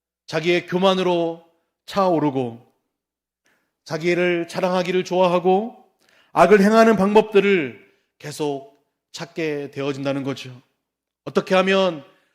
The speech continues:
저 사람을 속여서 나에게 이득을 취할까라는 악독한 마음을 가지고 있는 사람이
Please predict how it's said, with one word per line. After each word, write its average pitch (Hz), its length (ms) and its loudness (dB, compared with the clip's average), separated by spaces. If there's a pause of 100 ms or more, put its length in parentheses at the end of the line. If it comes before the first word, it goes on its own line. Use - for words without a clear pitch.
(120)
저 185 120 -6
사람을 208 380 2
속여서 202 800 0 (300)
나에게 165 460 0
이득을 175 520 -4
취할까라는 190 1000 -6 (640)
악독한 190 580 -4
마음을 165 340 2
가지고 147 320 -10
있는 160 140 -6
사람이 139 560 -8